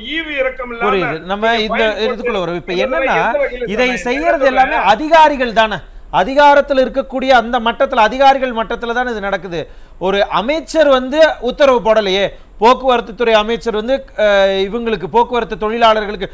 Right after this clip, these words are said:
Speaker 2: நீங்க ticket கேளுங்க, யாராவது ticket இல்லாம வந்தா அவங்களை எல்லாம் இந்த மாதிரி வீடியோ எடுத்து போடுங்கன்னு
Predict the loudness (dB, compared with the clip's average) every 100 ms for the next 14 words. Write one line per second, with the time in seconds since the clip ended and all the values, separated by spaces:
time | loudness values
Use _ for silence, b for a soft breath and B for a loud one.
0 | b b -6 -6 -2 -2 -2 0 0 0
1 | 0 2 4 6 4 2 -4 -4 2 2
2 | 2 -4 0 2 2 0 -4 -4 -4 -6
3 | -6 -4 -4 -4 -6 -6 -4 -6